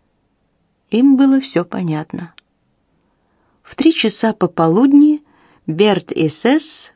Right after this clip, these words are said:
вошли вслед за доктором Макмиллан в полицейский участок.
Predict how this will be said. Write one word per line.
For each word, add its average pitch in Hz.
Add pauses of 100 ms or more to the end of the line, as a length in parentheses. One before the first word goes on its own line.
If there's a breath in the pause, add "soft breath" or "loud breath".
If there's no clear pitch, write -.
(120)
вошли 175
вслед 190
за 160
доктором 170
Макмиллан 208
в -
полицейский 170
участок. -